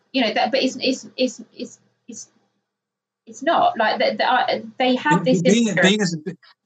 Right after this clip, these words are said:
Speaker 2: Sam, being, being a soldier is nothing like being a public executioner. Um, uh,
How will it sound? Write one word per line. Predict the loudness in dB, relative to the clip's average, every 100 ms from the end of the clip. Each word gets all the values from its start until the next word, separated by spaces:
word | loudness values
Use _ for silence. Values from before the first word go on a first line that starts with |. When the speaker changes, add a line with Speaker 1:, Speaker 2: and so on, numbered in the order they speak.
| _
Speaker 2:
Sam, | -2 0 2
being, | 2 2 0 0
being | -2 0
a |
soldier | 0 2 2 0 -4
is | -4
nothing | -6 -6 -4
like | -4 -4
being | -4 -4
a |
public | -4 -6 -6 -10
executioner. | -10 -12 -12 -8 -8 -8 -14 _ -20 -20 _ -12
Um, | -8 -8
uh, | -6 -8